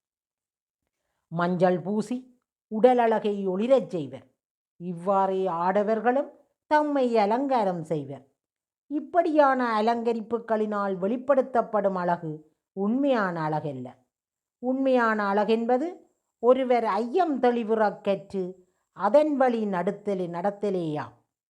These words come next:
இதனையே திருவள்ளுவர் திருக்குறளில்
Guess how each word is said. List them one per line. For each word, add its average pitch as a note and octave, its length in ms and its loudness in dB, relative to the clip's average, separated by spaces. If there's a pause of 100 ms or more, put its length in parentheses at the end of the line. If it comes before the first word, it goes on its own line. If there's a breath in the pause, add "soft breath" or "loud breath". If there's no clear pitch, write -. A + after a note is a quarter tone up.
(880)
இதனையே B3 680 4
திருவள்ளுவர் A3+ 840 0 (320)
திருக்குறளில் A#3 840 -2